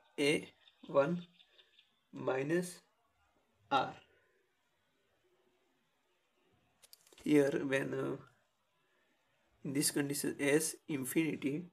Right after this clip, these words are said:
then A upon one minus R,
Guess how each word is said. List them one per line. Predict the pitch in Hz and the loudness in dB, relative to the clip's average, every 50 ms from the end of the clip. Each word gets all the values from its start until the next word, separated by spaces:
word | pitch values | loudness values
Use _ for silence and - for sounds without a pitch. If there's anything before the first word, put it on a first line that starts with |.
| _ _ _ _ _ _ _ _ _ _ _ _ _ _ - - _ _ _ - | _ _ _ _ _ _ _ _ _ _ _ _ _ _ -20 -20 _ _ _ -10
then | - - - - - - | -8 -8 -8 -8 -8 -4
A | - 143 139 | -2 -2 0
upon | 139 - - 131 131 127 120 117 | -2 -2 -4 -4 -2 -2 0 0
one | 120 123 120 127 | 0 0 0 -2
minus | 127 127 127 123 131 160 175 - - - - - | -2 -2 -2 -2 -4 -4 -6 -8 -8 -12 -8 -4
R, | - 120 - - | -4 -2 -2 -4